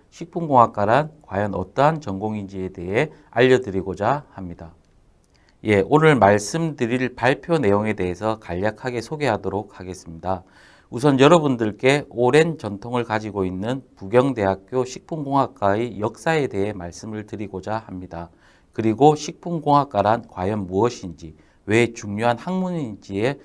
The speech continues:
대해서도 설명하고자 합니다. 식품공학과에 입학하면 어떠한 전공 과목들을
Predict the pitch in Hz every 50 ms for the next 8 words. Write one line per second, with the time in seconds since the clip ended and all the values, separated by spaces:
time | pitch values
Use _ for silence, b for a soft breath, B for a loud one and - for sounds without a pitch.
0 | B B B B _ - 92 95 95 95 101 90 101 110 107 107 - 135 131 127
1 | 127 127 117 107 98 92 95 85 - 104 110 110 110 107 95 90 85 - 85 85
2 | 80 b b b b b b b b b - 185 190 - 196 180 165 160 151 147
3 | 147 - 131 123 - - - - - 131 _ - - 95 95 104 104 92 80 -
4 | - - 87 - _ 123 120 123 123 110 107 98 98 98 110 113 110 110 110 113
5 | 107 104 - _ 101 95 110 123 147 139